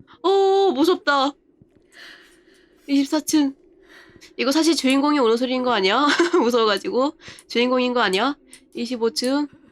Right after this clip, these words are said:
왜 오 층 단위마다 저거 글자가 삐뚤어져 있지? 어, 뭐가 오는 것 같은데?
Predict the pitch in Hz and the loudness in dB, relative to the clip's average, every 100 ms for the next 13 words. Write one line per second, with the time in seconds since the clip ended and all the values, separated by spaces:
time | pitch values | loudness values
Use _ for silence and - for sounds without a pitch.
0 | - _ _ _ _ - - 277 233 294 | -20 _ _ _ _ -20 -4 0 0 2
1 | 330 320 311 302 269 262 226 - 247 240 | 2 2 2 0 0 0 0 -2 -2 -2
2 | 240 247 247 - 311 254 180 - 285 381 | -2 -2 -4 -4 -4 -2 -2 -4 -6 -6
3 | - - - - - - - - - - | -10 -20 -20 -20 -20 -20 -20 -20 -20 -20
4 | - - - - - - - _ _ _ | -20 -20 -20 -20 -20 -20 -20 _ _ _
5 | _ - - - - - - - - - | _ -20 -20 -20 -20 -20 -20 -20 -20 -20
6 | _ - - - - - - _ - - | _ -20 -20 -20 -20 -20 -20 _ -20 -20
7 | - _ _ - - - - - - 202 | -20 _ _ -20 -20 -20 -20 -20 -14 -6
8 | 214 208 240 247 214 196 190 285 | -2 -2 -2 -4 -6 -6 -4 -6